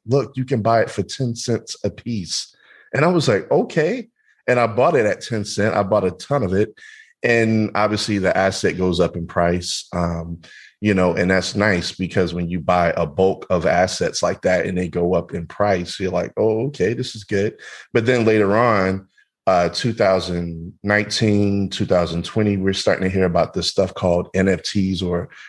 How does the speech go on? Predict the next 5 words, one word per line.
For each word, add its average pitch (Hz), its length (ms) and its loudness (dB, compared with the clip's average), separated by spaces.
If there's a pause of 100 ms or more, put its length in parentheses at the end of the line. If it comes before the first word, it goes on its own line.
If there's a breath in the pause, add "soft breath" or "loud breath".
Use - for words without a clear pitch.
(120)
non-fungible 95 840 2
tokens, 90 800 -4 (500 loud breath)
which - 460 0
basically, 101 840 0
um, 92 560 -2